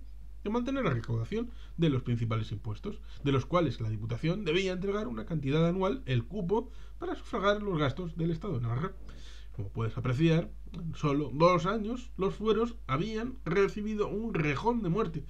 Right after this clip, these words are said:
Se habían iniciado así una nueva etapa histórica en la relación de los territorios de Vasconia con el Reino de España, porque, como ya habrás deducido de esta ley paccionada,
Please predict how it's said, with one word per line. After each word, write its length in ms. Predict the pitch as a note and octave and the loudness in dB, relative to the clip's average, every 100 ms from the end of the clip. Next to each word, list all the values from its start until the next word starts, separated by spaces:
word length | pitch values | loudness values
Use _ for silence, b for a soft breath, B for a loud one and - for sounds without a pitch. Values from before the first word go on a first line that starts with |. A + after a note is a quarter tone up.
| B B B | B B B
Se 140 | - | -6
habían 360 | A#2 B2 D3 C#3 | -2 0 -2 0
iniciado 460 | C3 A#2+ D3+ D#3+ D#3 | 0 2 4 6 6
así 360 | B2 F#3 A3 C#3 | 2 -2 -4 0
una 240 | F3 F#3 | 2 4
nueva 180 | F#3+ G3+ | 4 2
etapa 240 | F#3+ F#3+ | 2 -2
histórica 540 | D#3+ F#3+ G3 E3+ C#3 - B2+ | -4 -2 -2 -2 -4 -6 -2
en 160 | B2 | 0
la 100 | A#2+ | 2
relación 540 | A#2 A#2 A2+ F#3 G3+ - B B B B | 0 -2 2 2 2 0 B B B B
de 120 | B2 A2 | 0 2
los 420 | A2 A2 - - | 2 -2 -6 -10
territorios 960 | - - - - G3 D#3 F#3+ A#3 - - - - - | -10 -10 -4 2 6 6 4 0 -10 -12 -12 -12 -8
de 80 | - | 0
Vasconia 420 | C3+ B2 C#4 C3 - - | 0 2 -2 -2 -8 -6
con 180 | A2 G#2+ | -4 -4
el 100 | A2 | -4
Reino 300 | A#2+ A#2 A2 | -2 0 -2
de 60 | |
España, 360 | G#2 E3+ E3 D3 B B B | -4 -4 -4 -6 B B B
porque, 380 | D3 A#2+ A#2 - - - - | -2 -2 -6 -8 -12 -12 -10
como 160 | G#2 | -8
ya 100 | G#2 | -2
habrás 340 | B2+ D3+ E3 D#3+ | 0 2 2 2
deducido 640 | F#3+ F3+ E3 G#3 F3+ C3 A#2+ A#2 | -2 -4 -4 -2 2 0 -2 -8
de 120 | A#2 | -8
esta 260 | A#2+ - A#2 | -10 -6 -2
ley 180 | C3+ E3+ | 0 0
paccionada, 600 | A3 A3 G3+ F#3 F#3+ | -2 -4 0 2 0